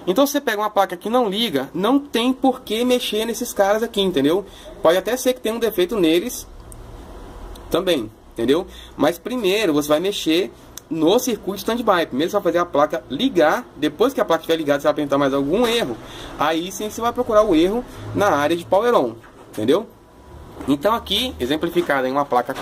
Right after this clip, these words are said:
Corona, tá? Na Trinity é basicamente quase a mesma coisa.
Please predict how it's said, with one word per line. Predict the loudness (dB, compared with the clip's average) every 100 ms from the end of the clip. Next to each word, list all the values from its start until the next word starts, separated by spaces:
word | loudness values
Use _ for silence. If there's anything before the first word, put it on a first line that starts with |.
| 0
Corona, | 2 4 6 4 2 -4 -16 -20 -20 -6
tá? | -2 -2 -4 -18 -20 -18 -16 -16 -12 -2
Na | 0 2 0
Trinity | -4 -2 0 2 0 -4 -12 -16 -20 -20 -12 -4
é | -4
basicamente | 2 2 4 2 0 0 -2 0 -4 -4
quase | 2 2 2
a | 0
mesma | 0 -2
coisa. | 0 2 2 0